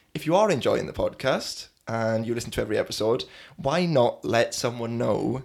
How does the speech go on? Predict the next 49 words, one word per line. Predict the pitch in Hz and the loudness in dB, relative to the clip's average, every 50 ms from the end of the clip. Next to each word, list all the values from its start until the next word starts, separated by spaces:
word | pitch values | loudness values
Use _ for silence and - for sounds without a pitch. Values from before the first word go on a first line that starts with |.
| - _ _ _ _ | -12 _ _ _ _
that | - 107 | -2 0
you're | 104 107 110 | 0 2 2
enjoying | 113 110 104 113 117 117 113 | 0 0 0 0 0 0 0
the | 117 | 0
podcast | - 139 156 - - - 113 90 - - - - - | 2 0 0 0 0 -2 -2 -2 -4 -6 -12 -12 -10
and | 113 113 107 104 107 - _ _ _ | -8 -6 -6 -8 -10 -14 _ _ _
share | - - - - 143 139 147 143 | -8 -6 -2 2 4 6 6 6
it? | 143 - - - - - - - - - | 6 2 -2 -6 -12 -20 -20 -20 -14 -6
'Cause | - 123 | 0 2
everyone | 90 151 160 165 185 170 147 131 117 | 4 4 4 4 2 4 4 2 2
did | 110 120 113 - - | 2 0 0 2 2
that, | 95 104 110 127 147 147 - - - | 4 6 6 6 4 0 -4 -6 -4
we | 123 123 | -4 -4
would | 117 113 - | -4 -2 -2
double | 123 120 - 117 | 0 0 2 2
our | 113 113 | 2 2
listens | 113 117 113 - 117 113 113 110 98 - - - _ _ _ | 0 0 0 -2 -2 -4 -4 -4 -6 -6 -8 -12 _ _ _
in | - 110 110 | -6 -2 0
one | 107 107 104 104 104 - _ _ _ _ _ _ _ _ _ _ | 0 0 -2 -4 -8 -12 _ _ _ _ _ _ _ _ _ _
episode, | - 113 98 98 - - 92 95 | -2 -2 0 0 -2 -2 -2 -2
wouldn't | 110 113 104 95 | -4 -4 -4 -4
we? | 87 107 - - - | -6 -8 -8 -10 -12
Which | - - - | -12 -10 -10
is | - - | -8 -4
pretty | - 120 - - 107 117 | -4 -4 -2 -2 -4 -6
exciting. | 113 - - 117 113 - - - 190 - - - - - - - | -6 -4 -2 -2 0 0 -2 -4 -6 -6 -8 -12 -16 -18 -12 -6
So | - - 131 127 | 2 6 6 6
if | 87 131 - | 6 6 4
you | 151 160 175 | 6 8 8
are | 185 185 | 8 8
enjoying | 170 147 - 117 113 113 | 6 4 2 2 2 2
the | 107 | 4
podcast | - 113 107 - - 120 110 113 113 110 - - - | 4 2 2 2 2 2 2 2 2 0 -6 -8 -4
and | 110 110 110 110 | -2 -2 0 0
you | 110 | -2
think, | 107 - 120 113 107 - - | -2 -2 -4 -4 -4 -4 -4
"Oh, | 147 151 143 127 113 107 101 - - | -2 0 2 2 0 0 -2 -6 -4
I | 123 117 117 | -4 -2 -2
know | 120 117 | -2 -2
someone | 117 - 117 110 113 113 113 113 | -4 -4 -6 -4 -2 -2 -2 -2
maybe | 113 110 104 104 110 | -2 -4 -2 -2 -4
in | 107 101 | -4 -4
church | - 110 110 107 110 110 - 95 | -2 0 0 0 0 0 -2 -2
or | 95 92 - - - - - - - - | -2 -2 -2 -4 -8 -16 -18 -20 -16 -4
one | - 120 117 | -2 0 2
of | 113 | 2
my | 117 113 | 2 2
friends | - - 113 117 113 110 110 - | 2 2 2 2 2 0 0 0
who | 123 113 113 117 113 113 | 2 2 2 2 0 -2